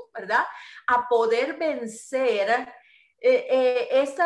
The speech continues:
estancamiento que, que nos produce, o esa parálisis, porque es la palabra correcta, esa parálisis que nos produce el miedo, y poder nosotras descubrir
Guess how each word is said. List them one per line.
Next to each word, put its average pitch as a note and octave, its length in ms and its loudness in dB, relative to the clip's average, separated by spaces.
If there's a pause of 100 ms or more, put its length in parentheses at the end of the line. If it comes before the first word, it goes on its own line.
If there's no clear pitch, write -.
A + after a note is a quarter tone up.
(140)
estancamiento A#3+ 1500 -2
que, A3+ 440 0
que B3 140 2
nos A#3 240 -4
produce, B3+ 720 0
o A3+ 120 4
esa D#4+ 280 0
parálisis, A3+ 800 0
porque A3 280 -6
es A3 60 -2
la B3+ 140 -2
palabra B3 400 -2
correcta, A3 440 -4
esa A3+ 200 -4
parálisis B3+ 640 -4
que A3+ 100 -4
nos A3 200 -6
produce C4 600 -8 (360)
el A3+ 340 2
miedo, B3+ 680 -2 (360)
y D4+ 200 -2
poder C#4+ 320 0
nosotras D#4+ 480 -4
descubrir B3+ 760 -4